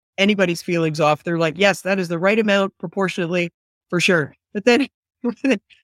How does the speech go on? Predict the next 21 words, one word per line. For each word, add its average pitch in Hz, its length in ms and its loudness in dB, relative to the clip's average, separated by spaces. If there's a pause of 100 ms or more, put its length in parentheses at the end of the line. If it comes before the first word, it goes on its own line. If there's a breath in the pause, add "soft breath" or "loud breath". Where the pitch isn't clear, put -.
(120)
they 247 160 6
add 220 240 2
bitters 226 340 2
to 220 140 -4
a 202 60 -4
cocktail, 226 400 -6
they're 190 100 -6
like, 180 200 -8 (240)
"One 254 200 0
drop." 214 340 -4
It's 208 120 -10
like, 247 120 -2
how 285 220 2
is 453 100 2
that 415 240 0
going 349 180 2
to 339 100 -2
do 277 160 2
anything? 302 400 2 (420)
And 240 220 4 (580)
it 226 180 2